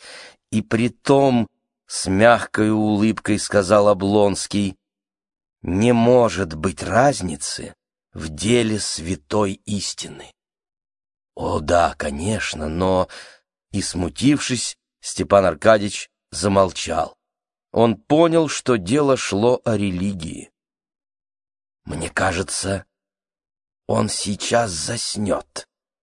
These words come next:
значительным шёпотом проговорил Алексей Александрович, подходя к Лидии Ивановне. Степан Аркадьич оглянулся.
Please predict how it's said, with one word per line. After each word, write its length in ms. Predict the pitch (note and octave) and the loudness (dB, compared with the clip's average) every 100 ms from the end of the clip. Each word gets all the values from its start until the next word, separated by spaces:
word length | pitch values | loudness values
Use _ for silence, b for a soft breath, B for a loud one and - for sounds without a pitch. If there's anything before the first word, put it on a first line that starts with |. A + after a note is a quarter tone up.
| _ - | _ -14
значительным 800 | D2 G2 F#2 G#2 F2+ F2+ F2+ E2 | -6 -4 -2 -4 -2 -2 -2 -2
шёпотом 460 | - G#2 E2+ F#2+ | 0 -2 -2 -4
проговорил 480 | F2 F2+ F#2+ F#2+ G2+ | -4 -2 0 0 -2
Алексей 400 | - F2+ - F2 | -4 -6 -6 -6
Александрович, 680 | F2 D#2+ - A#2 A2+ G#2+ - _ _ _ - | -6 -4 2 2 2 -4 -8 _ _ _ -2
подходя 480 | G#2 - F#2+ E2+ G#2+ | -2 0 -2 2 0
к 100 | - | 0
Лидии 380 | G2 G2+ F#2 G#2 | -2 -2 -2 0
Ивановне. 560 | F#2 D#2+ D2 D#2+ - - _ _ _ _ _ _ _ | 2 0 0 -12 -16 -20 _ _ _ _ _ _ _
Степан 460 | - - A2+ C#3 | -10 -2 4 4
Аркадьич 440 | D3 A#2+ C#3+ C3 C#3+ | 4 2 0 2 -2
оглянулся. 760 | B2+ C3+ A#2+ G2 F#2+ F#2+ G2+ | 0 0 0 0 -2 -6 -6